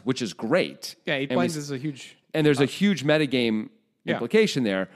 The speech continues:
Speaker 1: but of course the risk reward is problematic in that we risk a lot more to win this much. You
Speaker 2: That's
Speaker 1: know?
Speaker 2: no limit hold'em. That's how
Speaker 1: Yeah,
Speaker 2: it works.
Speaker 1: that's correct.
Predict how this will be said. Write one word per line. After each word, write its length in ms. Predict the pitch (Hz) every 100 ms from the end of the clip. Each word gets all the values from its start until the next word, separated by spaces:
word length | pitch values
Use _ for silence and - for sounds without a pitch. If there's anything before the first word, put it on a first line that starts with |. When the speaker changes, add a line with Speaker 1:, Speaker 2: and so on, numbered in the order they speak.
| _
Speaker 1:
but 100 | 147
of 80 | 143
course 180 | 160 139
the 100 | 143
risk 260 | 139 151 147
reward 320 | 131 151 131
is 100 | 107
problematic 720 | - 101 101 104 101 90 87
in 80 | 101
that 120 | 85
we 100 | 101
risk 260 | 110 110 -
a 60 |
lot 400 | 98 104 98 90
more 560 | 107 117 107 87 85 - _ _ _ -
to 160 | -
win 340 | 110 104 98 95
this 240 | 107 104 -
much. 420 | 92 - - - _ _ _ _ _
You 100 | -
Speaker 2:
That's 160 | 113 123
Speaker 1:
know? 80 | 151
Speaker 2:
no 60 | 143
limit 160 | 143
hold'em. 320 | 135 151 107 107
That's 140 | - -
how 140 | 120
Speaker 1:
Yeah, 80 | 120
Speaker 2:
it 40 |
works. 200 | 127 101
Speaker 1:
that's 180 | 98 98
correct. 400 | - 71 - _